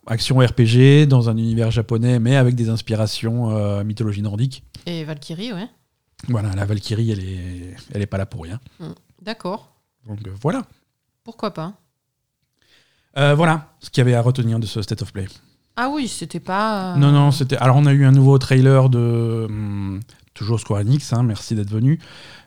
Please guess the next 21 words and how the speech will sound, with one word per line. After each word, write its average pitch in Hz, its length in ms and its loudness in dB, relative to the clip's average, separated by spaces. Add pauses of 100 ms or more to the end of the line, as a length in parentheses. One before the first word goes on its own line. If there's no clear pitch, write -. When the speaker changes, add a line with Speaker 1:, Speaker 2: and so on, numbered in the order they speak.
Speaker 1:
euh, 107 160 -2
de 107 100 -2
Stranger 104 280 -4
of 98 180 -6
Paradise, 143 600 0 (560)
Speaker 2:
Mais 160 100 -20
ça, - 180 -14
il 156 60 -10
faut - 100 -10
qu'ils 101 100 -6
Speaker 1:
euh, 101 180 -2
Speaker 2:
arrêtent, 104 280 -2
hein. - 20 -10
Speaker 1:
qui 135 120 -6
sort, 107 300 -4
euh, 104 420 -4
qui - 160 -14
sort 101 160 -6
la 101 80 -6
semaine 101 240 -6
prochaine, 151 560 2